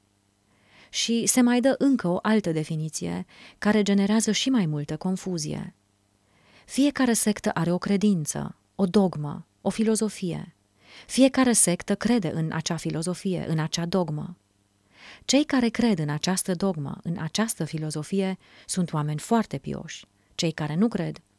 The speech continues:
nu sunt oameni pioși. Aceste feluri de definiții ale păcatului și pietății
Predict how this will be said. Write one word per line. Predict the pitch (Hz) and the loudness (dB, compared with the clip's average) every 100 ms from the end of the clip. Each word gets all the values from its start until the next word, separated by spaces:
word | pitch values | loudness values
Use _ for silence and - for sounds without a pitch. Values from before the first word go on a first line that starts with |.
| - | -6
nu | 302 | -4
sunt | - 156 147 | -2 -4 -4
oameni | 143 147 | -6 -8
pioși. | 147 160 - - - _ _ _ _ _ _ _ _ _ _ - - - - | -8 -10 -10 -14 -18 _ _ _ _ _ _ _ _ _ _ -20 -20 -20 -8
Aceste | 214 - 294 - | -4 0 2 2
feluri | 285 262 233 170 | 2 4 4 4
de | 160 | 0
definiții | 160 160 170 190 - | -4 -2 -2 -2 -4
ale | - 165 165 | -4 -4 -4
păcatului | 170 - 196 190 156 147 | -4 0 -2 -2 -4 -4
și | - | -6
pietății | 151 160 160 196 190 - 156 | -4 -4 -2 -2 -2 -4 -8